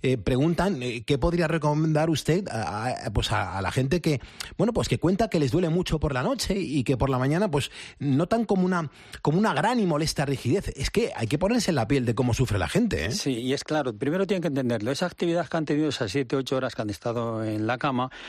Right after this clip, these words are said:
Speaker 2: pues produce un trasvase de líquido de los capilares sanguíneos a los tejidos que dificulta la movilidad y los inflama. Entonces es normal.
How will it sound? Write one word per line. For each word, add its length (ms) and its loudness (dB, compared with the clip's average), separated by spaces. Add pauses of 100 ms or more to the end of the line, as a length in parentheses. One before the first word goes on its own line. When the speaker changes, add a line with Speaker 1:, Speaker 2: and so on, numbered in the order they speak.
(340)
Speaker 2:
pues 460 2
produce 460 0
un 140 0
trasvase 560 0
de 160 0
líquido 420 0
de 120 0
los 160 -2
capilares 720 0
sanguíneos 540 0
a 80 0
los 160 -4
tejidos 560 -2
que 180 -2
dificulta 560 -2
la 200 0
movilidad 600 0
y 160 0
los 200 0
inflama. 520 -2
Entonces 140 -8 (160)
es 80 -2
normal. 340 -2